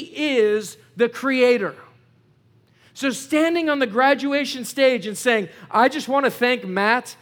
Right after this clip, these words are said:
for how incredible Matt is," doesn't work with God.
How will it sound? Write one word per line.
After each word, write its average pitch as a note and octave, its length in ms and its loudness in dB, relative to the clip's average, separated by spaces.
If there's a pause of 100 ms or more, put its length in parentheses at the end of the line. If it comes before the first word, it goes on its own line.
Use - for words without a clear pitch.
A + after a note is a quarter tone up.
(280)
for A3 140 2
how A3 200 4
incredible G#3+ 440 0
Matt G3 360 0
is," C3+ 460 -10 (460)
doesn't B3 480 0
work C4+ 300 2
with G3 200 0
God. A3+ 380 0